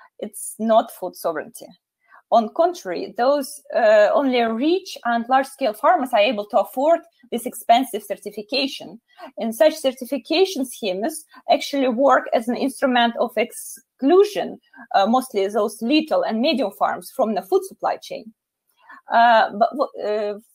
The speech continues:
the question is, what makes food expensive, the good quality food expensive? Uh, it's a long supply chain, uh, where there's no various intermediaries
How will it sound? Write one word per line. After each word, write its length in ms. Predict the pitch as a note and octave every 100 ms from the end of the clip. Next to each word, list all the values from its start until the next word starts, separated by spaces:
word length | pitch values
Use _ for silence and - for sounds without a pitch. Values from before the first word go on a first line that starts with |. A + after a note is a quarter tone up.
| _ _ A#3
the 120 | A#3+
question 440 | E4+ G4 G4+ D4
is, 180 | C4 G3+
what 300 | G#3 D4+ G4
makes 320 | C#4 B3+ - -
food 220 | C#4 -
expensive, 580 | G#3+ - F4 G#4 E3+ D#3
the 240 | E3+ E3
good 160 | F#3+ - -
quality 300 | F3 D#3+ F3+
food 180 | - -
expensive? 560 | - - - - - - _ - A#3+ -
Uh, 200 | A3+ A3+ -
it's 180 | D#4 D4+
a 200 | C4 - -
long 360 | A#3+ C4+ E4 F4
supply 520 | C4+ - G#3 F3 -
chain, 460 | - E4 C#4+ - - _ _ _ _ _ - -
uh, 420 | - G#3+ A3 A3 G#3 -
where 300 | G#3 C#4+ C#4
there's 320 | C#4 C4+ C4+
no 300 | B3+ B3 B3
various 460 | C4+ D#4 D#4+ C#4+ A#3+
intermediaries 800 | A#3 A#3 A3+ F4 D#4 A#3+ A#3+